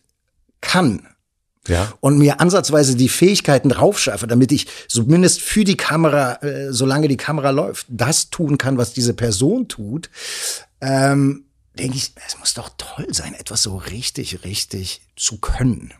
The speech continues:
Speaker 1: Eine handwerkliche Fähigkeiten oder, äh, eine wissenschaftliche Formel immer weiter
Speaker 2: Mhm.
Speaker 1: nach vorne zu spinnen, dass es irgendwann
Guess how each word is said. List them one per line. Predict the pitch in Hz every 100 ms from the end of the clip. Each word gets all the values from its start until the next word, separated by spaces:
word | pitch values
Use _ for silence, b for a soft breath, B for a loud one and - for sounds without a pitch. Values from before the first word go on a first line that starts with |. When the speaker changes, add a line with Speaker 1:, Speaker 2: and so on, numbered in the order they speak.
| -
Speaker 1:
Eine | 90
handwerkliche | 117 92 98 104 104
Fähigkeiten | - - 123 113 - 82 87 95
oder, | 95 92 - B B B B
äh, | - 107 107 101 98 98 98 95 95 101 -
eine | 117 113
wissenschaftliche | 123 143 131 120 127 123
Formel | - - - 123 127 113
immer | 101 113 101 92
weiter | - 107 147 107 92
Speaker 2:
Mhm. |
Speaker 1:
nach | 92 113
vorne | - - 120 117
zu | - 123 113 110 B B B
spinnen, | - - 131 131
dass | 117
es | 117 - -
irgendwann | 123 131 107 120 120 120 113 120